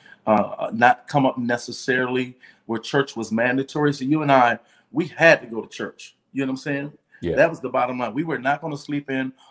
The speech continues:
Speaker 1: on a Sunday morning. We had to get up and go to church and do what God, but, but the, the, the generation after us, uh, they had something called social media. And social media, uh, provides you to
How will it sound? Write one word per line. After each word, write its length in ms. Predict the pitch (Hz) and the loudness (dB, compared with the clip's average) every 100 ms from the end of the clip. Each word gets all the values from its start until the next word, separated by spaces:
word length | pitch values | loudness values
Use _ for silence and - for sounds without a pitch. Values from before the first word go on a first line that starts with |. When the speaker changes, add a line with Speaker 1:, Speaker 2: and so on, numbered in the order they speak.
| _ | _
Speaker 1:
on 120 | 123 | -2
a 60 | 120 | -2
Sunday 320 | - 127 127 | -6 -6 -6
morning. 320 | 127 123 104 - _ _ | -6 -6 -6 -12 _ _
We 180 | 127 160 | -2 0
had 160 | 143 120 | 0 -2
to 60 | |
get 260 | 110 131 135 | -6 -4 -2
up 180 | 139 123 | -2 -6
and 100 | 113 | -4
go 140 | 131 | -4
to 60 | 131 | -4
church 300 | - 135 120 | -2 -2 -2
and 120 | 110 | -4
do 100 | 131 | -2
what 140 | 123 | -2
God, 240 | 123 120 - - - _ | 2 0 0 -20 -20 _
but, 260 | 139 - | 2 2
but 220 | 127 143 - | -4 -4 0
the, 180 | 139 - | -4 -2
the, 140 | 131 - | -10 -10
the 80 | 127 | -8
generation 640 | 156 175 175 165 147 143 | -4 -2 0 -2 -2 -2
after 560 | 135 151 165 - 127 120 | 4 4 4 -4 -6 -2
us, 360 | 113 113 - _ _ _ _ | -4 -4 -8 _ _ _ _
uh, 180 | 123 120 | -2 -2
they 160 | 117 147 | 0 -2
had 200 | 160 147 | -2 -4
something 360 | - 151 135 | -6 -6 -6
called 300 | 131 139 123 | -6 -6 -6
social 400 | - 135 131 131 | -6 -6 -4 -8
media. 460 | 123 147 143 - - _ _ - - - - | -4 -6 -6 -12 -16 _ _ -20 -20 -20 -2
And 140 | 117 120 | 2 2
social 440 | - 180 175 170 | 4 2 4 0
media, 640 | 151 160 156 139 117 117 - _ _ | 2 0 4 4 6 2 -4 _ _
uh, 200 | 127 120 | 0 0
provides 720 | - 156 120 139 135 135 131 135 | -2 -8 0 2 2 0 -6 -8
you 320 | 135 135 131 _ _ - | -4 -4 -6 _ _ -12
to 340 | 139 117 110 | -10 -10 -10